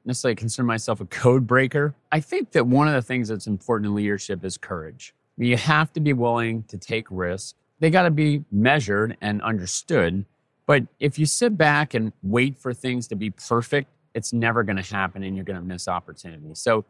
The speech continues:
you need to step out, have courage, set a direction, be clear about where you're going, and then be willing to pivot, to move, right? I mean, you're not gonna get it a hundred percent right. And as I tell a lot of our leaders, we're going to fail. Like, we're gonna get some things wrong. And when I came into Sutter, I told them, I said,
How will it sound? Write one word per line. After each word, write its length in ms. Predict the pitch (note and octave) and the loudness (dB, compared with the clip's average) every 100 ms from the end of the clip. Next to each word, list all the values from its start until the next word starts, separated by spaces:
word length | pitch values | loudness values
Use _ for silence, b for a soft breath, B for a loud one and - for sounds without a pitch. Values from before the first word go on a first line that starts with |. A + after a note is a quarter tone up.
| - | -4
you 100 | A#2+ | 2
need 200 | C3+ C#3+ | 2 4
to 80 | C#3+ | 2
step 320 | - C3 A#2+ | 4 2 2
out, 400 | A2 G#2+ G#2 - - | 2 2 2 -4 -2
have 240 | A#2+ A#2 | -2 -2
courage, 440 | - A2 G#2 G2+ - | 0 2 2 0 -2
set 280 | - A#2+ | 0 2
a 80 | A#2+ | 2
direction, 560 | G#2+ G#2+ G2+ - G#2+ G#2 | 2 2 2 0 -4 -2
be 100 | A2+ | -4
clear 360 | - C3 A#2+ | -4 0 2
about 220 | A2+ A2 G#2+ | 4 4 4
where 140 | G#2+ | 2
you're 160 | G#2 F#2+ | 0 -2
going, 380 | G#2 G2+ G2 - - | -2 -4 -6 -8 4
and 160 | G#3+ A3+ | 6 6
then 160 | C4 | 4
be 100 | A#3 | 4
willing 380 | F#3 F#3+ G3 G3 | 4 4 4 2
to 100 | F#3 | 0
pivot, 460 | C#3+ B3+ C4+ D2+ - | 2 2 2 -4 2
to 100 | C3+ | 6
move, 360 | G3 E3+ D2+ | 6 4 2
right? 220 | G2+ C3+ | 4 4
I 60 | F3+ | 4
mean, 220 | C#3+ D3 - _ - | 0 0 -2 _ -4
you're 120 | C4 | -2
not 120 | C4+ | 0
gonna 160 | B3 A3 | 0 2
get 140 | D3 | 4
it 120 | A2+ | 4
a 40 | G2 | 2
hundred 180 | G#2+ | -2
percent 300 | E2+ - F2+ | -6 -6 -6
right. 280 | E2+ D#2+ D#2+ - | -4 -8 -8 -6
And 160 | E3 F3+ | -4 -2
as 240 | F3 E3+ | 0 2
I 100 | F#3+ | 2
tell 280 | F#3 F#3+ E3+ | 2 2 4
a 20 | |
lot 140 | E3 | 2
of 80 | E3 | 0
our 100 | E3 | 0
leaders, 380 | D#3+ D#3+ D#3 - _ - | 0 -2 -4 -6 _ 4
we're 160 | F#3 | 6
going 260 | D#3 G3 A3+ | 6 6 6
to 80 | D3 | 2
fail. 540 | - F#3+ - - - _ _ _ - | 2 0 0 -8 -16 _ _ _ 0
Like, 160 | C#3 D3+ | 0 4
we're 120 | F3 | 4
gonna 240 | F3+ G#3 | 6 4
get 180 | D#3 E3+ | 4 0
some 160 | - C3+ | 0 0
things 260 | C#3 B2+ | 2 0
wrong. 520 | A2 C3 F#2 - F2+ - | 2 2 0 -4 -12 -4
And 120 | B2+ | 0
when 120 | C#3 C#3+ | 2 2
I 80 | |
came 280 | C3 D#3 C#3+ | 2 2 0
into 360 | C#3 C3+ - B2+ | -2 -6 -2 -2
Sutter, 340 | - F3+ C3 | 2 4 6
I 140 | A#2 A#2+ | 6 2
told 240 | F3 F3 | 0 0
them, 100 | G#2+ | 0
I 80 | G2+ | -2
said, 280 | - A#2+ | -2 -4